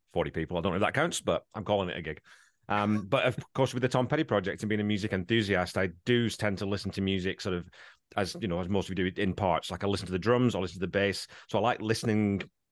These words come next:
to the whole song and then going back and just trying to pick out different parts and see how they, see they, how they interplay. Because great bands like this are great for a reason. And one of the reasons is that typically they're very, very good at arranging songs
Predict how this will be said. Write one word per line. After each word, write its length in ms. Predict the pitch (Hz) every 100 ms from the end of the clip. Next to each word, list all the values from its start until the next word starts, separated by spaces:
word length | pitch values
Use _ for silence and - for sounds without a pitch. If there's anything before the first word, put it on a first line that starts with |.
| _ _ -
to 120 | 160
the 60 | 156
whole 180 | 143
song 400 | 127 110 90 95 - - -
and 80 | 95
then 160 | 113
going 160 | 104 104
back 160 | 92 -
and 100 | 92
just 140 | 101
trying 140 | 101
to 40 | 92
pick 220 | - -
out 180 | 92 -
different 300 | 98 101 -
parts 260 | 95 82
and 80 | 92
see 140 | - 98
how 80 |
they, 180 | 92 92 -
see 160 | -
they, 260 | 101 90 92 - -
how 80 |
they 140 | 90 92
interplay. 460 | 92 92 110 127 143 - -
Because 160 | - 101
great 240 | 123 120
bands 260 | 110 117 110
like 200 | 95 87
this 180 | 87
are 160 | 98 90
great 260 | 87 95 -
for 100 | 101
a 40 |
reason. 340 | 101 107 95
And 140 | 90 95
one 100 | 113
of 60 |
the 80 | 98
reasons 300 | 95 90 90
is 160 | 92 82
that 100 | -
typically 560 | - 87 - 87 85 - -
they're 80 | 87
very, 280 | - 120 110
very 160 | 104
good 140 | 92 92
at 80 | -
arranging 460 | 87 95 92 85
songs 380 | 80 92 82 69